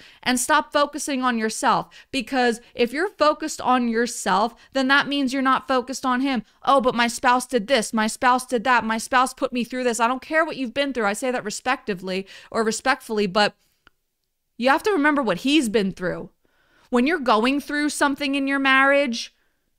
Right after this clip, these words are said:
make it more about what he went through than what you're going through.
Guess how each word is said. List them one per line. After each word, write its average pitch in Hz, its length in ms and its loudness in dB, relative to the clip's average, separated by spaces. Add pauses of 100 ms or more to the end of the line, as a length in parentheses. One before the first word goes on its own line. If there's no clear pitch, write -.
(200)
make 294 260 2
it 220 120 0
more 269 320 4
about 262 260 2
what 214 160 2
he 285 460 2
went 208 320 2
through 190 340 -4
than 208 180 -2
what 208 180 -4
you're 226 140 -2
going 214 460 2
through. 165 460 -12